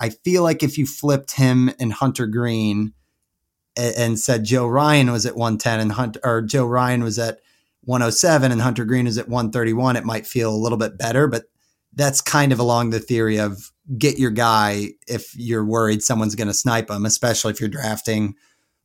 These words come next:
on one of the swings. And Joe Ryan kind of fell to me, and I think he's, I think he's solid. So that's, that's where I'm at. I like, I think the volume could step up to where he could be one sixty-five, one seventy innings, and the ratios should be good,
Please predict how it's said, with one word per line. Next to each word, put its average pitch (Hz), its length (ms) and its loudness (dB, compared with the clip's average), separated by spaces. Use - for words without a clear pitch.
on 127 200 2
one 120 140 2
of 110 60 0
the 104 60 2
swings. 143 800 2
And 117 340 -2
Joe 135 160 4
Ryan 120 380 2
kind 117 160 0
of 110 80 -4
fell 135 220 2
to 135 100 -4
me, 120 320 2
and 107 420 0
I 117 80 -2
think 117 260 -2
he's, - 280 -2
I 117 60 -2
think 120 160 -2
he's 135 160 0
solid. 101 400 -2
So 107 280 -4
that's, 113 380 -6
that's 160 140 -2
where 165 100 4
I'm 135 100 6
at. 123 160 2
I 131 100 2
like, 143 240 2
I 139 40 0
think 147 180 0
the 127 80 -2
volume 127 320 4
could 127 180 0
step 120 320 -2
up 120 140 -2
to - 100 -4
where 113 140 0
he 107 60 -2
could 110 160 -4
be 110 300 0
one 123 320 0
sixty-five, 131 720 0
one 117 160 0
seventy 131 440 4
innings, 131 580 2
and 117 260 0
the 117 60 0
ratios 120 460 2
should 123 180 0
be 113 100 -2
good, 147 360 2